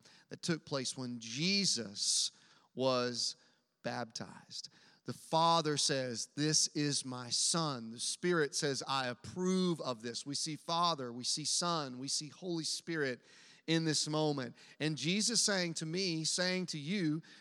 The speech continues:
those of us who are believers, those of us who are followers, that this is what we ought to do. This is what we must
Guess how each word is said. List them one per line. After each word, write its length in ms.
those 320
of 100
us 280
who 180
are 200
believers, 840
those 340
of 80
us 200
who 120
are 100
followers, 840
that 120
this 220
is 160
what 200
we 180
ought 340
to 60
do. 360
This 200
is 160
what 240
we 340
must 640